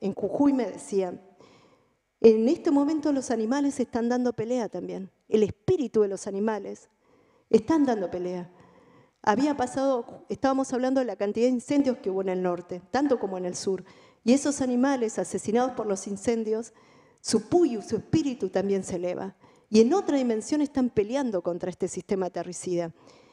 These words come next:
Y el pueblo mapuche lo sabe, y su verdadero aliado no son los estados, ni los políticos, ni los partidos progresistas.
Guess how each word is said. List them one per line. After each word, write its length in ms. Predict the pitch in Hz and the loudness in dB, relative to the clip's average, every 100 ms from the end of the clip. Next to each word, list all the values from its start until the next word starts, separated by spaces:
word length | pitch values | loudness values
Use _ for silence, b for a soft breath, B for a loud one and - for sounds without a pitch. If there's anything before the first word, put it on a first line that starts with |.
| b b | b b
Y 100 | - | 6
el 120 | 226 226 | 6 6
pueblo 340 | 302 285 269 | 0 2 0
mapuche 600 | - 294 285 262 240 277 _ | 0 -2 -2 -4 -4 -6 _
lo 200 | 202 190 | 0 2
sabe, 480 | - 226 202 185 180 _ _ b b b b 226 | 0 -8 -6 -8 -10 _ _ b b b b 0
y 240 | 233 247 - | 2 0 -4
su 180 | - 208 | -2 0
verdadero 420 | 208 208 262 311 | 0 2 2 0
aliado 460 | 254 269 240 226 - | 0 0 0 -2 -4
no 160 | 226 285 | -2 0
son 200 | 349 320 | 0 0
los 160 | 247 | -2
estados, 440 | 180 - 214 220 202 | -6 -4 -2 0 0
ni 140 | 196 | 0
los 140 | 202 202 | 0 -2
políticos, 680 | 185 196 233 226 - 202 B B | -4 -2 -4 -4 0 0 B B
ni 120 | 208 | 2
los 120 | 220 208 | 2 0
partidos 340 | 196 240 226 | -4 -2 -2
progresistas. 640 | - 190 196 214 196 190 | -2 -2 -2 -4 -6 -8